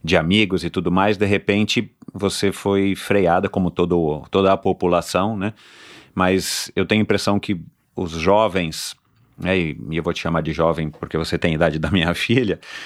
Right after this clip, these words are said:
mas os jovens sofreram muito isso, né? Não que os outros não tenham sofrido, as outras idades, os mais, mais idosos talvez, é, também, mas como é que foi pra Tamara viver esses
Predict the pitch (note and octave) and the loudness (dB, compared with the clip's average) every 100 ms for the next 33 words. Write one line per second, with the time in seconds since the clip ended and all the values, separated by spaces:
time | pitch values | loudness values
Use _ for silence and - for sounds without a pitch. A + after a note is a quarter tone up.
0 | - - - - F#2+ F#2+ F#2 F#2 - - | -16 -18 -10 0 2 4 2 0 -2 -6
1 | - G2 F2+ G#2 A2+ A#2 - A#2 - A#2+ | -4 -4 2 2 2 -2 0 0 2 2
2 | B2 G#2+ G2+ G2+ F#2 F2 E2+ D#2 F#2 F#2 | 2 2 2 2 0 0 0 0 -2 2
3 | B2 B2+ B2+ G#2 F2+ G2 F#2 F2+ F2+ - | 0 0 0 2 2 0 -2 -2 -2 0
4 | F2+ F2 - E2+ E2+ F2 D#2+ E2+ F2 E2+ | 0 0 -2 -2 -2 -2 -2 -6 -4 -4
5 | E2 E2 D2+ D#2+ F2+ F#2+ G2 E2+ D#2 - | -2 0 0 -4 -4 0 0 -2 -10 -6
6 | F#2 F#2 F2+ F2 G2 F#2+ F#2 - D#2+ F2 | -2 -2 -2 2 2 2 -4 -6 -2 -2
7 | E2 - - _ E2 D2 D2+ F#2+ D#2+ F2+ | -4 -8 -14 _ -8 -8 -4 -2 0 0
8 | G#2 G2+ G2 - - - - B2+ C#3+ - | 2 0 -2 -4 -16 -20 -4 2 2 2
9 | - G2+ - F#2+ F2+ F2 E2+ - G2 F2 | 0 0 0 0 2 2 -2 0 0 2
10 | F2 D#2+ D#2+ - E2 E2+ E2 E2 D#2+ - | 0 -2 -8 -8 -4 -2 0 0 -2 -6
11 | D#2+ - D#2+ D#2 - - - | -8 -6 -6 -6 -8 -12 -14